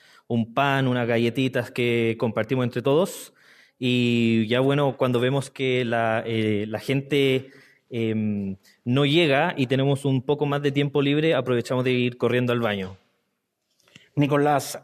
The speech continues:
Speaker 2: eh, para esta elección, sin duda, que, eh, nos sorprendió a todos, no estaba en los cálculos ni de los analistas, ni de los comunicadores,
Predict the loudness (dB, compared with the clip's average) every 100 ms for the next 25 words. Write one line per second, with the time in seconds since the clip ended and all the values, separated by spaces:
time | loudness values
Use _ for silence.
0 | -2 2 2 2 2 0 0 0 0 0
1 | 0 0 0 0 0 2 2 4 4 4
2 | 2 0 0 0 0 -2 2 2 2 -2
3 | 0 0 2 0 2 0 2 0 -2 0
4 | 2 2 0 -2 2 0 2 0 0 -2
5 | 0 -2 0 0 0 2 2 2 0 0
6 | 0 0 0 -2 -4 -2 -2 -2 -4 -4
7 | -4 -4 -2 2 2 2